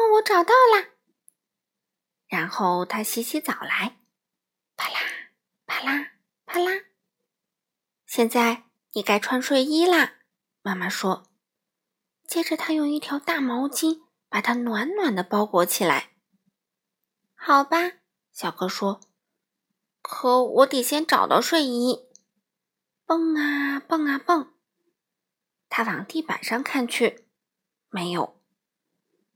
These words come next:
他往玩具橱里看去，没在这儿。他往桌子后面看去，“啊，我找到啦。”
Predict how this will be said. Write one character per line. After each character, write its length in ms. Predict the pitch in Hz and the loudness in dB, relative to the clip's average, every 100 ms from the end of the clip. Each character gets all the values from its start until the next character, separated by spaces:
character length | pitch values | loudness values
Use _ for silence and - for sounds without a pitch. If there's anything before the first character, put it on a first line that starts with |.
| _ | _
他 160 | - 349 | -2 2
往 200 | 339 277 | 4 2
玩 180 | 233 269 | 0 0
具 160 | - | -2
橱 260 | 349 - 285 | -2 0 2
里 140 | 440 | 2
看 260 | 392 302 285 | 2 0 0
去， 400 | 285 277 269 _ _ _ _ _ _ _ _ | 2 2 0 _ _ _ _ _ _ _ _
没 180 | 277 254 | -2 0
在 140 | - 508 | 2 0
这 100 | 302 | 2
儿。 220 | 214 - _ _ _ _ _ _ _ _ _ _ _ | -2 -4 _ _ _ _ _ _ _ _ _ _ _
他 160 | - 233 | -8 -4
往 220 | 202 - | -4 -4
桌 240 | - 294 415 | -6 -4 -2
子 120 | 339 | -2
后 160 | 294 | 0
面 160 | 262 240 | 0 0
看 240 | 240 254 | 0 -2
去 160 | 240 247 240 _ _ _ _ _ _ _ _ | -2 -4 -6 _ _ _ _ _ _ _ _
，“啊， 20 | 453 453 440 | 2 4 6
我 60 | 427 | 4
找 240 | 453 330 247 | 4 2 4
到 100 | 415 | 4
啦。” 340 | 480 403 359 | 6 4 0